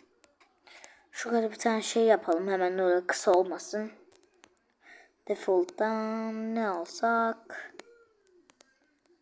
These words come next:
Ne alabiliriz ki?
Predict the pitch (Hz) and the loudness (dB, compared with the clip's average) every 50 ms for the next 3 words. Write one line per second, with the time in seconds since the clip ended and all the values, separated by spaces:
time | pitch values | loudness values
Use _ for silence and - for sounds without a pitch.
0 | _ _ _ _ _ _ _ _ _ _ _ _ _ - _ _ _ _ _ _ | _ _ _ _ _ _ _ _ _ _ _ _ _ -20 _ _ _ _ _ _
1 | - _ _ _ 226 214 208 202 202 196 196 190 202 214 233 240 233 - - - | -20 _ _ _ -6 0 2 4 4 4 4 4 2 2 0 0 0 -2 -6 -4
2 | - 175 165 | -2 -4 -4